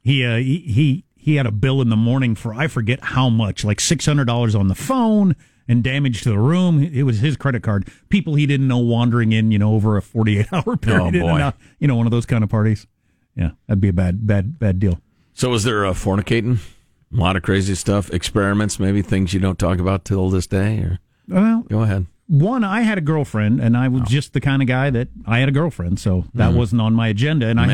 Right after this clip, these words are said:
Speaker 2: Men,
Speaker 1: out,
Speaker 2: women, dolphins.
Speaker 1: and I
Speaker 2: Just
Speaker 1: mostly hung out with another guy who also had a girlfriend. So, and we just drank beer. That's all we did the whole time,
Speaker 2: Mm.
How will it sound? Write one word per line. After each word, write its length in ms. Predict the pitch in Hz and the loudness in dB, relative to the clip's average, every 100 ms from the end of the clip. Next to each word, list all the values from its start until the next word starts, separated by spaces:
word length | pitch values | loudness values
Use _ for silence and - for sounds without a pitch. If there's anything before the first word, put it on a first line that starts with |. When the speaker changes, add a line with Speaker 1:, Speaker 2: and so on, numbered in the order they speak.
| 113 | 2
Speaker 2:
Men, 200 | 120 113 | 0 0
Speaker 1:
out, 40 | 101 | 0
Speaker 2:
women, 440 | 107 113 113 98 | -2 -2 -2 0
dolphins. 760 | 92 95 98 101 104 101 - 139 | 0 -2 -2 0 0 0 -2 0
Speaker 1:
and 120 | 147 | 2
I 20 | |
Speaker 2:
Just 100 | 151 | 2
Speaker 1:
mostly 340 | 160 - 165 | 0 0 0
hung 180 | 143 147 | 2 0
out 160 | 143 139 | 0 -2
with 120 | 123 | -2
another 280 | 135 143 135 | 0 0 0
guy 180 | 135 135 | 0 0
who 100 | 135 | 0
also 240 | 165 131 | -2 -2
had 80 | 104 | -2
a 40 | |
girlfriend. 460 | 95 98 - 107 110 | -2 -2 0 0 2
So, 260 | - 104 - | 0 -2 0
and 160 | 131 | 0
we 140 | 123 170 | 2 0
just 340 | 127 143 - | 0 -2 -2
drank 360 | 120 135 139 127 | -2 -2 -2 -2
beer. 260 | 135 87 - | -2 -4 -4
That's 160 | 110 110 | -2 0
all 160 | 110 | 0
we 140 | 113 110 | 2 2
did 160 | 104 | 0
the 80 | 95 | -2
whole 140 | 92 92 | -4 -4
time, 260 | 87 80 - | -6 -6 -2
Speaker 2:
Mm. 220 | 98 | 0